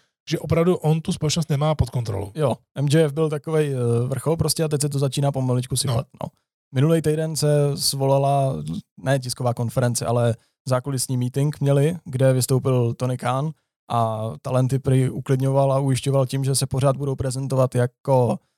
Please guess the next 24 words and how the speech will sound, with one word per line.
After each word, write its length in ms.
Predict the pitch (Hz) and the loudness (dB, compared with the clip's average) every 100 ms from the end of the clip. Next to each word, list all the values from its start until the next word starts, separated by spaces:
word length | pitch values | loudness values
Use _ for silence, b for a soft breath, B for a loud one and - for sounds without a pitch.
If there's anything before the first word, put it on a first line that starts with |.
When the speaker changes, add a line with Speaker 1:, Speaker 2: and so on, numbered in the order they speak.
| _ _ 127 | _ _ -4
Speaker 2:
eh, 220 | 113 110 | -2 0
konkurence 580 | 123 131 131 131 127 131 | 0 2 2 2 2 0
a 40 | |
alternativa 920 | - 127 139 131 131 135 131 139 185 - | 0 -4 -2 -2 -2 -2 -2 -2 -4 -8
W 340 | 143 127 131 135 127 | -2 0 2 4 2
W 240 | 135 127 | 2 2
E 160 | 120 151 - | 0 -2 -4
a, 420 | 113 113 113 113 - _ _ _ - | -2 0 0 0 -2 _ _ _ -6
eh, 240 | 110 113 110 | -2 -2 -2
že 120 | 127 | -2
kreativní 560 | 131 120 131 127 127 | 0 0 0 0 0
kontrolu 720 | 123 123 123 127 131 131 127 123 - | 2 0 0 0 2 2 2 -2 -8
má 600 | 127 120 117 117 110 139 _ | -4 0 0 0 -2 -4 _
pořád 300 | 123 123 - - | 0 0 0 -2
on 280 | 127 139 143 | -2 -2 -4
a 180 | 113 120 | -4 -2
na 100 | 120 | -2
starosti 380 | - 123 - - | -2 -2 -2 -2
talenty 380 | 123 123 123 | 0 0 -2
má 380 | 127 127 123 120 | -2 0 2 0
bývalý 460 | 113 123 117 123 123 | 0 -2 0 0 0
zaměstnanec, 840 | 123 123 120 - 123 123 - - | -2 -4 -4 -4 -4 -4 -4 -6
eh, 480 | 117 113 110 107 113 | -4 -6 -6 -8 -8
W 240 | 113 117 | -6 -6